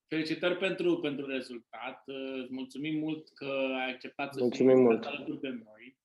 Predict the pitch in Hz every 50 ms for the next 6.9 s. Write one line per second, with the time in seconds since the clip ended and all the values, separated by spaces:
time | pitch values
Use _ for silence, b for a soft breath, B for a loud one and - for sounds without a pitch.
0 | _ _ _ _ 131 131 131 135 131 135 135 135 135 135 135 139 139 - - 117
1 | 117 117 117 117 107 101 - 101 - - - _ - 160 160 151 - 147 156 -
2 | - - 151 151 147 147 147 147 143 147 147 147 139 139 135 131 - 135 135 143
3 | 147 151 151 - - 143 143 143 139 139 139 139 139 139 139 - - - 127 127
4 | 135 139 135 127 131 123 127 131 156 160 156 147 143 131 135 139 131 127 127 120
5 | 120 - - - - 120 123 123 120 - 127 131 131 127 131 127 - 143 143 139
6 | - - 135 135 135 131 131 - 131 135 135 135 135 131 131 127 127